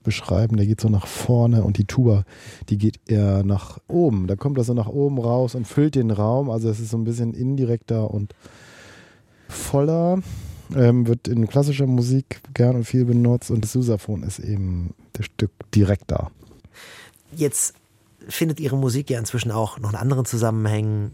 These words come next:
Speaker 2: Verwendung, zum Beispiel beim Soundtrack für einer, einer Folge von Babylon Berlin.
Speaker 1: Mhm.
Speaker 2: Da waren Sie auch, äh, zu sehen, glaub ich.
Speaker 1: Ja.
Speaker 2: Genau, als, als Liveband.
Speaker 1: Mhm.
Speaker 2: War Ihnen die filmische Qualität Ihrer Musik von vornherein klar?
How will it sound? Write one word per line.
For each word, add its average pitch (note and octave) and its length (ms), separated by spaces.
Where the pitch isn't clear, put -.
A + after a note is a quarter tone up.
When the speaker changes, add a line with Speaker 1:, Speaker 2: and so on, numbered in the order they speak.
Speaker 2:
Verwendung, G#2+ 640
zum A2 140
Beispiel F#2+ 420
beim F2 640
Soundtrack G#2+ 440
für - 140
einer, G2 400
einer F#2+ 200
Folge G#2+ 680
von F2+ 260
Babylon F#2 680
Berlin. G2 500
Speaker 1:
Mhm. F2 320
Speaker 2:
Da G#2+ 440
waren A2 320
Sie A#2 120
auch, G#2 280
äh, F#2 300
zu - 160
sehen, C3+ 360
glaub C#3+ 240
ich. - 320
Speaker 1:
Ja. F#2+ 240
Speaker 2:
Genau, G#2+ 320
als, - 320
als F#2+ 180
Liveband. B2 540
Speaker 1:
Mhm. G#2+ 280
Speaker 2:
War - 140
Ihnen C3+ 120
die C3 100
filmische C#3+ 400
Qualität A#2+ 560
Ihrer C#3+ 160
Musik C3 280
von C3 120
vornherein A#2 420
klar? A2+ 220